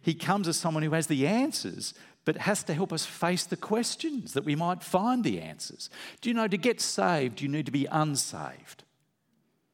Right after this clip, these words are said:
To get saved, you need to be unsaved. You need to actually realise you aren't saved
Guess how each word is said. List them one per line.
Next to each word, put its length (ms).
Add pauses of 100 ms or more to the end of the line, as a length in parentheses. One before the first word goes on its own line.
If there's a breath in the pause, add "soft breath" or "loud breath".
(1040 soft breath)
To 100
get 240
saved, 600
you 80
need 180
to 60
be 200
unsaved. 880 (220 loud breath)
You 120
need 140
to 100
actually 260
realise 500
you 240
aren't 280
saved 680